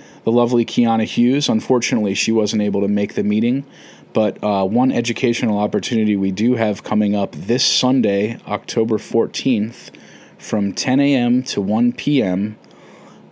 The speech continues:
is a Train the Trainer class, and I've talked about these in the past. These are, if you would like to be able to educate on cannabis, um, say you're going to Thanksgiving dinner with your family, and they know that, you know, you're into cannabis, but,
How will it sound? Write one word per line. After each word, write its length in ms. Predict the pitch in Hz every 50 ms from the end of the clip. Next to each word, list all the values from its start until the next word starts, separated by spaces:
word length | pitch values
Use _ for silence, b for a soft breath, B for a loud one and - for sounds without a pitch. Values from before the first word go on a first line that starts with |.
| B - - -
is 520 | 107 104 101 101 98 98 98 95 - - -
a 120 | 101 98 92
Train 420 | - - - 131 127 135 143 135
the 60 | 127
Trainer 360 | 117 - - 131 139 139 117 104
class, 380 | - - 82 90 101 - -
and 100 | 101 92
I've 100 | 92 -
talked 280 | - - 104 107 - 117
about 240 | 101 98 95 95 -
these 240 | 104 101 101 95
in 80 | 104 98
the 60 | 92
past. 600 | - - 95 90 90 95 92 - - - - B B B B B B B B B B
These 320 | - 120 127 147 147 - 117
are, 360 | 104 104 101 101 101 101 95 -
if 260 | 110 104 - - -
you 160 | 110 131 165
would 160 | 180 175 156
like 220 | 123 113 117 113 -
to 80 | -
be 160 | 104 107 107 107
able 160 | 110 104 98
to 180 | 98 - -
educate 480 | 110 110 110 113 107 - - 104 104 -
on 220 | 104 104 101 98
cannabis, 720 | 90 - 113 110 110 98 85 80 76 73 - - - - - B B B B B B B B B
um, 400 | - 98 98 98 95 95 98 92
say 240 | - - - 143 143
you're 180 | 139 131 127 117
going 340 | 117 123 117 120 120 120 110
to 320 | - - 123 120 117 113
Thanksgiving 600 | - - 123 131 123 - - 131 120 127 123 117
dinner 240 | 123 135 135 123 110
with 120 | 107 -
your 120 | 117 104 -
family, 460 | - 123 123 123 110 98 90 90 87
and 120 | 90 98
they 140 | 110 120 127
know 280 | 123 117 113 113 113 107
that, 220 | 101 92 - - - - -
you 180 | 92 101 101
know, 100 | 87 - - -
you're 220 | 101 127 143 147
into 160 | 139 135 123
cannabis, 520 | - - 117 107 104 104 98 107 104 - -
but, 220 | - 127 131